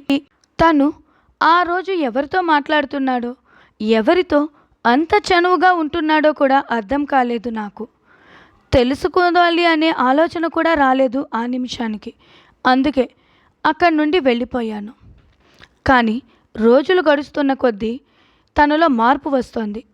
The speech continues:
ఆ మరుసటి రోజు నా ఫ్రెండ్స్తో కలిసి డిన్నర్కి వెళ్ళాను. కానీ నాకు మూడ్ ఆఫ్గా ఉండడంతో ఇక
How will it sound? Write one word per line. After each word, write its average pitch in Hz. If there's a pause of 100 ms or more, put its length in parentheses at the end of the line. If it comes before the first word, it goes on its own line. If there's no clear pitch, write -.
(100)
ఆ 330
మరుసటి 330
రోజు 370
నా 311
ఫ్రెండ్స్తో 262
కలిసి 302
డిన్నర్కి 254
వెళ్ళాను. 214 (600)
కానీ 247 (280)
నాకు 311
మూడ్ 277
ఆఫ్గా 339
ఉండడంతో 302
ఇక 302